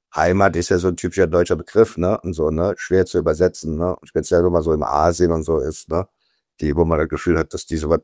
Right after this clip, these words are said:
nicht haben, weil die werden ja alle umgesiedelt in Großstädte und so, ne? Also so ein Gefühl, das finde ich schon toll. Wie gesagt, die waren auch gestern hier, der aus Hongkong, ne, China,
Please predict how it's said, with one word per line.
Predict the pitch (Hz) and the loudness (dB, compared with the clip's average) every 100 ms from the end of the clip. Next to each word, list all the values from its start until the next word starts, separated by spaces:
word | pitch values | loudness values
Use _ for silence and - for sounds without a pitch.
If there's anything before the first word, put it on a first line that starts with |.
| _ | _
nicht | 82 78 | -4 0
haben, | 76 69 80 | 2 2 4
weil | 76 73 | 2 2
die | 78 | 2
werden | 80 | 4
ja | 73 | 6
alle | 78 73 | 4 4
umgesiedelt | 71 87 80 82 80 73 | 0 2 2 4 2 0
in | |
Großstädte | 78 90 95 - 85 80 | -2 0 0 0 0 0
und | 78 | -2
so, | 78 73 | -4 -4
ne? | 87 127 - _ _ _ _ _ | -4 -4 -8 _ _ _ _ _
Also | - 90 | -4 -4
so | 87 95 | 0 0
ein | 82 | 0
Gefühl, | 78 - 80 85 104 | -6 -8 -4 -4 -4
das | - | -8
finde | 67 76 | -8 -4
ich | |
schon | 92 95 | -4 -2
toll. | 95 73 90 | -2 -2 2
Wie | 120 | 2
gesagt, | 139 156 - | 4 2 4
die | 113 | 4
waren | 107 110 120 | 6 6 6
auch | 127 - | 4 4
gestern | 107 - 90 | 0 2 -2
hier, | 90 87 | -2 -2
der | 87 80 - | 0 0 -2
aus | 85 - | -6 0
Hongkong, | 98 98 95 87 | 0 2 0 2
ne, | 87 95 | 0 -2
China, | - 98 95 92 | -2 -2 -2 -2